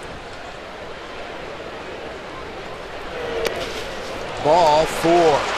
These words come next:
First walk, and man, is that a critical one there. Bases loaded for Ortiz. You got a pitch to him.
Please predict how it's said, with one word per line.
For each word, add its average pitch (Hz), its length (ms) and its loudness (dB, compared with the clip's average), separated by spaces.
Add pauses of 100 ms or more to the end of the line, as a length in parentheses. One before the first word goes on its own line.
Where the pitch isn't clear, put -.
(640)
First 202 400 6
walk, 180 340 6
and 139 140 6 (160)
man, 170 180 4
is 127 120 2
that 170 180 6
a 127 60 4 (100)
critical 160 380 4 (100)
one 131 160 4
there. 147 240 6 (240)
Bases 170 340 4 (220)
loaded 165 320 6
for 143 240 6
Ortiz. 156 640 4
You 135 40 0
got 156 140 4
a - 160 2
pitch - 240 2
to 147 80 6
him. 113 300 2